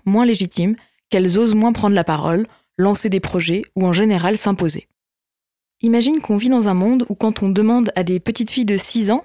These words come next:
si elles se sentent plus ou moins malines que les petits garçons, elles répondent moins.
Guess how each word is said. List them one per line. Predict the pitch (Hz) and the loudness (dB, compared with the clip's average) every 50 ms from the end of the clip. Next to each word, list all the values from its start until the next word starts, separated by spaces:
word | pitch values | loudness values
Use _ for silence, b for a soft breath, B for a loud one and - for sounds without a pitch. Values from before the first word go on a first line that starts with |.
| _ | _
si | _ - - 226 | _ -6 -2 0
elles | 190 196 | 0 0
se | - - | 0 -4
sentent | 190 - 202 185 185 - - B B B B B B | -4 -2 -2 -2 -2 -4 -8 B B B B B B
plus | - - 285 277 254 | -4 -2 0 0 2
ou | 247 | 2
moins | 220 214 185 | 2 2 2
malines | 196 202 208 220 262 277 277 | 2 2 2 2 2 2 0
que | 247 214 | 0 -2
les | 180 185 | -2 -4
petits | - - - 240 | -4 -4 -2 -2
garçons, | 233 208 196 - - 196 240 - _ b b b b b b b - | 0 -2 -2 -2 -4 -4 -4 -6 _ b b b b b b b -2
elles | 202 214 | -2 0
répondent | 214 214 214 - - 247 269 277 247 - - _ | 0 0 0 0 0 0 0 0 0 -4 -6 _
moins. | 185 190 185 175 156 - | -2 0 0 0 -2 -4